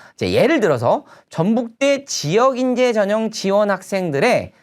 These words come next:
타 대학 지원 현황과 합격률을 보실 수가 있는 거예요. 또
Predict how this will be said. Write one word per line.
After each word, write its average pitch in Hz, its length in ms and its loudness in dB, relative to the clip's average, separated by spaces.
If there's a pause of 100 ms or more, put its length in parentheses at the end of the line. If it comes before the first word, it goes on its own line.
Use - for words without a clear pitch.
(440)
타 320 360 0
대학 254 440 2
지원 190 400 -4
현황과 208 840 2 (280)
합격률을 311 1000 0 (220)
보실 151 240 -2
수가 120 220 -6
있는 95 180 -6
거예요. - 220 -16 (1800)
또 269 300 2